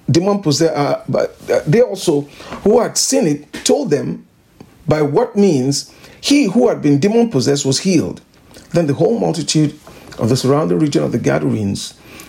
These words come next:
asked him to depart from them, for they seized, for they were seized with great fear, and he got into the boat and returned. Now the man, you know, let me kind of say something here. People say, "Oh my God, look at Jesus!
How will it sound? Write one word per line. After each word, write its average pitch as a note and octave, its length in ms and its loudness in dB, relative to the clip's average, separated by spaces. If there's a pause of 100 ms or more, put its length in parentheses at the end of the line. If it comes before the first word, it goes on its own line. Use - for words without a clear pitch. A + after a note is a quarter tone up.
(220)
asked D#3+ 280 0
him C#3 100 2
to - 100 -8
depart - 500 -4
from C3+ 220 0
them, - 340 -8 (600)
for - 160 -4
they A2+ 140 2
seized, - 1300 -2
for C#3 120 0
they C3+ 100 0
were B2 140 -2
seized G#3 560 0
with B2 160 -2
great F3+ 220 0
fear, G2+ 420 -4 (500)
and B2 140 4
he A2+ 60 4
got C#3+ 400 0
into D3+ 200 0
the B2 100 -2
boat G#2 340 -4 (100)
and A2+ 160 2
returned. - 520 -2 (1080)
Now C#3+ 260 2
the D#3+ 100 0
man, C#3+ 460 0 (220)
you D#3+ 80 2
know, F#3 100 4
let A3+ 140 4
me A#3+ 60 0
kind E3 180 0
of - 220 -6
say - 120 0
something A2+ 300 -2
here. A2 120 -4
People G#3 240 -2
say, - 120 0
"Oh - 120 0
my G#3 160 0
God, A3 100 -6
look G#3 180 2
at F3 120 0
Jesus! - 520 -2